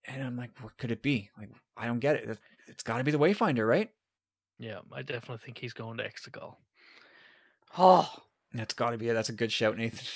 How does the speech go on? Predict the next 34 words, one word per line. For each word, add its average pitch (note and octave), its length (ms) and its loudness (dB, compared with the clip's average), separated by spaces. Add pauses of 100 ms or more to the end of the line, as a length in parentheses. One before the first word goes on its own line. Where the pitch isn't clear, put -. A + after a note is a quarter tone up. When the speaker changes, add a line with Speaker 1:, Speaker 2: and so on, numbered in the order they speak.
(280)
Speaker 1:
<laughs> G#3 140 6
I'm G3+ 160 2
like, E3 160 4
"What F#3 160 4
could F#3+ 100 -2
it F#3 120 4
be?" G#3 120 8
I, F3 240 8
I - 40 8
don't A3+ 120 4
know. F3 160 6
That's, D3 200 6
that's, D3+ 400 0 (840)
that's, - 260 -10
that's, A#2 240 0 (160)
that's, A2+ 260 -4 (420)
boy, D3 200 0
that A2 180 -4
seems A#2 160 0
like A#2 120 0
an A#2 160 -2 (1000)
easy F3 320 4
and C#3 100 0
cool F3 200 4
thing A3+ 100 10
Speaker 2:
Well, G#3 140 12
Speaker 1:
for F3 40 4
them E3 120 2
to D#3 100 -4
do. A3+ 260 0 (680)
Speaker 2:
and G3+ 380 6 (160)
if - 340 0
you F#3+ 100 6
remember, G3+ 680 8